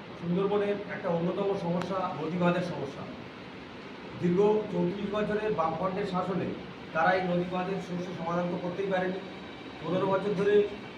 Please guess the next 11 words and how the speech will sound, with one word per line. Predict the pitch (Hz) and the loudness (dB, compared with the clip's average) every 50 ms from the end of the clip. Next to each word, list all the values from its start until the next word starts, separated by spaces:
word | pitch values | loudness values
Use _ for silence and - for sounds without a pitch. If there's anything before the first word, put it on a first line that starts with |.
| - 160 | -8 0
এখানে | 165 185 185 185 185 | 2 2 4 4 2
তৃণমূলের | - 175 170 175 185 190 196 190 196 208 202 - 170 | 0 0 0 0 0 0 0 0 2 2 2 2 0
শাসন | 170 170 170 190 180 180 | -4 -4 -2 -4 -2 -2
চলছে, | 196 196 185 - 196 196 - - - - - - - - - | -2 -2 -2 -2 -4 -6 -6 -8 -10 -12 -12 -12 -14 -10 -2
সেই | - 175 170 175 | -2 0 0 0
তৃণমূলের | 170 175 185 196 202 196 208 202 | 0 0 0 0 0 2 2 2
শাসনেও | - - 165 175 170 185 196 190 190 - - - - - - - - - - - - | 2 2 0 -2 -2 0 0 2 2 2 2 2 -2 -4 -8 -10 -12 -12 -14 -10 -8
সেখানে | 170 170 175 175 | -4 -2 0 0
স্থায়ী | 175 156 156 160 175 170 | 0 0 0 0 0 0
সমাধান | - 160 156 160 160 160 147 131 | 0 0 0 0 0 0 0 0
হয়নি। | 127 120 - 107 | -2 -2 -4 -4